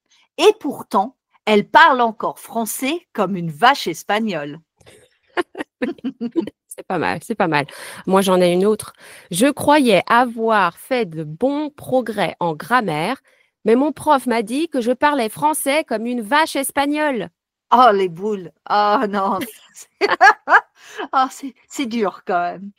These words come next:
Speaker 1: Euh, ok, un petit dialogue. « Arrête de te moquer de ton père. Il vient juste de commencer les cours de français. » Ah oui,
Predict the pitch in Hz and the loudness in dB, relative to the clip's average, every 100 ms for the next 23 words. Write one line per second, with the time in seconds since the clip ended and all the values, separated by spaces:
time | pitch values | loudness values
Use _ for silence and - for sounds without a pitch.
0 | _ _ _ _ - 202 196 185 180 170 | _ _ _ _ -2 0 0 -2 -8 -18
1 | _ _ 202 165 277 262 202 226 220 170 | _ _ -6 0 4 4 4 -6 -6 -2
2 | 208 196 220 269 302 226 202 _ _ _ | 0 2 4 4 0 -6 -14 _ _ _
3 | _ _ _ - 220 202 302 381 - 180 | _ _ _ 0 2 4 4 4 -4 -4
4 | 208 220 196 208 208 330 226 208 208 226 | 0 0 2 2 2 -4 -2 -6 -6 -10
5 | - 370 285 - _ _ _ 285 269 214 | 2 4 4 0 _ _ _ -6 -6 -6
6 | 294 294 247 381 427 - - 233 208 - | -6 -6 -6 -4 -4 -4 -8 -4 -4 -2
7 | 392 392 240 220 - 403 339 - - 359 | 0 0 0 -4 -4 -2 -2 -4 -4 -4
8 | 254 220 208 269 294 - 311 247 - _ | -2 -4 0 0 0 -2 -6 -6 -12 _
9 | _ _ _ _ _ _ _ _ - 214 | _ _ _ _ _ _ _ _ 2 4
10 | 214 302 392 | 4 4 2